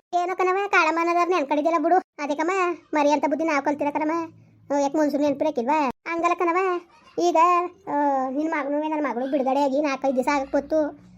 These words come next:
ಆ, ಏನ್ ನಿಮ್ ಸಮಾಚಾರ? ಏನ್ ಕರೆಯಕ್ಕೂ ಬಂದಿಲ್ಲ, ಬಿಡಕ್ಕೂ ಬಂದಿಲ್ವಲ್ಲ? ಯಾರನ್ನ ಕರೆಯಕ್ಕಮ್ಮ? ಇದೇನ್ ಹಿಂಗಂದಿರಿ, ಇದೇನ್ ಹಿಂಗಂದಿರಿ ಅಂತೀಯಲ್ಲ ತಾಯಮ್ಮ? ಅಲ್ಲ, ಈಗ ಆ ಹೆಣ್ಣ ಕರ್ಕೊಂಡು ಓಡೋಗ್ಬಿಟ್ಟು ತಾಳಿ ಕಟ್ಕೊಂಡು ಕರ್ಕೊಂಡ್ ಬಂದ ನಿನ್ ಮಗ. ಈಗ ಕರ್ಕೊಂಡ್ ಬಂದ್ ನೀನ್ ಬಾಳಿಸ್ಬೇಕು, ಹಿಂಗ್ ಆಡ್ಬೇಕು.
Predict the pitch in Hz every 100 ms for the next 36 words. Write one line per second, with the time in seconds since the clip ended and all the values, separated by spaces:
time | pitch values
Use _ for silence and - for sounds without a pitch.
0 | - - 269 277 294 294 320 320 311 269
1 | 294 359 330 - - - 302 311 269 294
2 | 285 294 285 277 269 277 285 285 349 381
3 | - 302 285 294 330 330 339 392 311 320
4 | 320 320 349 466 466 _ - 311 349 359
5 | 359 359 370 359 370 359 370 381 440 403
6 | 370 _ - _ - 320 370 349 339 339
7 | 311 311 370 339 294 302 311 311 339 330
8 | 262 277 294 311 320 294 262 277 294 302
9 | 311 311 277 277 254 349 - _ _ _
10 | - 302 311 330 330 285 277 302 311 311
11 | 277 269 285 330 330 302 254 262